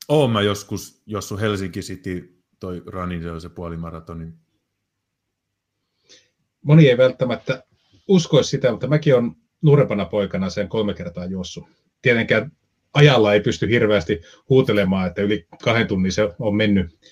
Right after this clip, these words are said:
Speaker 2: joka kerta. Varmaan onkohan kaksi tuntia, ää, vartti vai mitähän mahtaa olla aika, mutta tuota, on kuitenkin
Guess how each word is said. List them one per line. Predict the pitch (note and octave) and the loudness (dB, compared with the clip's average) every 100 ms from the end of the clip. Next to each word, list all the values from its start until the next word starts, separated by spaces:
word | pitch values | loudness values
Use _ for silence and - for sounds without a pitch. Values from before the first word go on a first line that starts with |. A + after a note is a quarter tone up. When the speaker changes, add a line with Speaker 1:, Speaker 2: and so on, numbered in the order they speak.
| _ A2 | _ -2
Speaker 2:
joka | G2+ G2 | -2 2
kerta. | A#2 G#2 G2+ F#2+ - | 2 2 0 -4 -2
Varmaan | F#2 F#2 F#2 | 0 0 0
onkohan | G2+ F2+ | -2 0
kaksi | G#2 - | 0 -2
tuntia, | G2+ F#2+ G2+ | -6 -2 0
ää, | F#2 - _ _ _ _ - A#2 G#2 G2+ G2+ | -2 -6 _ _ _ _ -8 -2 0 0 2
vartti | B2+ - - G#2 | 4 2 0 2
vai | G2+ | 2
mitähän | G2 G#2 G2+ | 2 2 2
mahtaa | F#2+ - G2+ | 0 0 0
olla | G2 G#2 | 2 4
aika, | G2 F2 | 2 0
mutta | F2+ F2+ F2+ | -6 -8 -8
tuota, | F#2 F2+ F#2 - _ | -4 -4 -4 -8 _
on | A2+ | -8
kuitenkin | F2+ G#2 G2+ F2 | -2 -2 0 -4